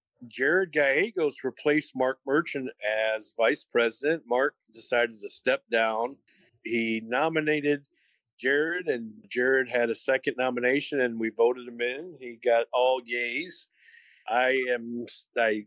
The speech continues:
retain secretary treasurer, and Kyle Howell is also retained as sergeant of arms. However,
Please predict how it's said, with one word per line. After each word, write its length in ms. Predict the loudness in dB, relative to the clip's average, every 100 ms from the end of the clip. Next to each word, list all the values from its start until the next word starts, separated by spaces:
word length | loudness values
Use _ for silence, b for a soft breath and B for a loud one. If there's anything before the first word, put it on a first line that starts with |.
| -10
retain 580 | -10 -2 0 2 0 -2
secretary 580 | -2 -2 -2 -2 -2
treasurer, 720 | -2 0 0 2 0 2 0 0
and 460 | 0 2 2 -2 -4 -12 _ _ _ -6
Kyle 280 | 0 2 2
Howell 480 | 2 4 4 2 2
is 680 | 2 4 4 2 0 -4 -6 0
also 260 | 0 2
retained 500 | 2 2 2 0 2
as 200 | 0 0
sergeant 320 | 2 0 0 -2
of 60 |
arms. 420 | 0 0 -4 -14 -18 b b b b b b
However, 600 | -2 2 4 2 -2 -4